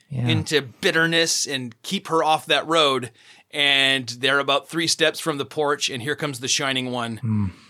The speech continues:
Speaker 2: He's got a glowing sword. He's got a letter for her. Now, you don't like this, but I'm gonna do it.
Speaker 1: <laughs>
Speaker 2: In part two,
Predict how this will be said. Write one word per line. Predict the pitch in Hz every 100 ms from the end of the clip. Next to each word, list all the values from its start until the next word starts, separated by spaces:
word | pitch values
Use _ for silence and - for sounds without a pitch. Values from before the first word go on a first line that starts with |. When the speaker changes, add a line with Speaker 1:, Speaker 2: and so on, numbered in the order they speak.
| _ -
Speaker 2:
He's | 180 160
got | 135 147 147 - - - _ _ _ -
a | 135 135
glowing | 151 175 170 165 156
sword. | - 165 143 147 127
He's | 151 127
got | 147 143
a | 135
letter | 151 160 180
for | 190 170
her. | 185 202 214 - - -
Now, | 170 175 170 160 - _ _ _ _ _
you | 160 165
don't | 170 202
like | 254 285
this, | 214 170 - - -
but | 151
I'm | 180
gonna | 190
do | 277 175
it. | 110 92 98 92
Speaker 1:
<laughs> | - - -
Speaker 2:
In | 202 247 220
part | 196 202 -
two, | 247 240 135 135